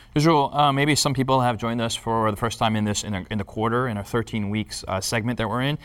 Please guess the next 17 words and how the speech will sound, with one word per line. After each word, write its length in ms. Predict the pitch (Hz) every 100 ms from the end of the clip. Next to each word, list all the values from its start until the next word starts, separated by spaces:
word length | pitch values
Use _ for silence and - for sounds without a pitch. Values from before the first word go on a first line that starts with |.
| - -
Kinda 100 | 214
give 120 | 165
us 100 | 139
a 40 | 113
synopsis 560 | - 117 120 - 113
of 80 | 104
what 180 | 95 107
we 140 | 104
covered. 420 | 101 113 101 101 98 - -
Not 240 | 214 196 -
systematic, 520 | - - 143 170 175
but 80 | 151
just 160 | 151 -
kinda 280 | 147 135 131
what, 260 | 135 127
what, 300 | 127 127 -
uh, 300 | 123 113 104